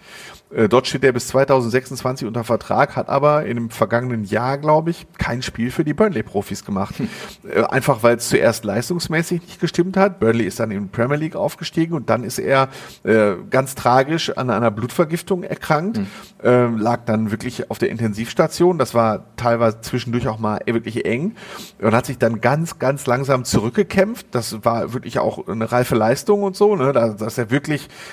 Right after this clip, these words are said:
Speaker 1: äh, ich hatte mit ihm telefoniert, als er aus dem Krankenhaus kam, und er war so optimistisch und sagte, „Ich mach mich jetzt fit“ und so. Nach sechs Wochen hat er dann wirklich wieder mit der Mannschaft langsam angefangen zu trainieren, hat aber auch nur mit der U einundzwanzig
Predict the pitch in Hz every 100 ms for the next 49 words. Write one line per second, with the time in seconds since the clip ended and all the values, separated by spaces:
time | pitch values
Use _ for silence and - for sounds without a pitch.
0 | - - 117 120 147 139 117 110 127 113
1 | 117 147 147 117 113 117 113 151 185 143
2 | - 143 143 127 107 113 123 - 117 127
3 | 151 151 143 - 104 107 - 104 113 123
4 | 123 107 - 156 156 135 131 117 107 135
5 | - 135 151 151 - - - 113 120 120
6 | 113 135 139 - 131 123 117 113 110 139
7 | 180 170 - 151 156 151 143 151 - 151
8 | - 151 - 143 156 170 - - - -
9 | - 117 120 123 - - 123 123 131 -
10 | 143 101 117 - 107 107 202 226 -